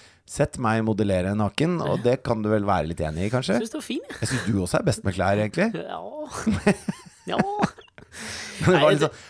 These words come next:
Speaker 1: Jan Thomas har akkurat laget en sånn bildeserie, ikke sant?
Speaker 2: Ja.
Speaker 1: Eh, hvor han ser jo,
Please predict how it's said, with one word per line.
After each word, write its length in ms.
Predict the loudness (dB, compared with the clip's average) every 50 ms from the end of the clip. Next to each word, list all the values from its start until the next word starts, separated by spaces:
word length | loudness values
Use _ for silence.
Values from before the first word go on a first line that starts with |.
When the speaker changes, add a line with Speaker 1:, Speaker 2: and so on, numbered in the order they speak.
| -20 -8 0
Speaker 1:
Jan 200 | 2 2 2 2 0
Thomas 300 | -2 -2 0 0 2 2
har 100 | 2 2 2
akkurat 500 | -2 -2 -4 _ 0 2 4 2 2 4
laget 420 | 4 4 4 4 4 0 -2 -4 -2
en 80 | -2 0
sånn 100 | 0 0
bildeserie, 680 | 0 -2 -2 -2 -4 -6 -4 -4 -4 -4 -2 0 0 -2
ikke 80 | 0 0
sant? 220 | 0 0 0 -4 -10 -12
Speaker 2:
Ja. 160 | -12 -10 -10 -12 -14 _ _ -8
Speaker 1:
Eh, 360 | -4 -2 -2 0 0 -2 -4 -6 -10 _
hvor 140 | -2 0 2
han 140 | 2 2 0 -2
ser 280 | -8 -6 -4 -2 0 2
jo, 120 | 2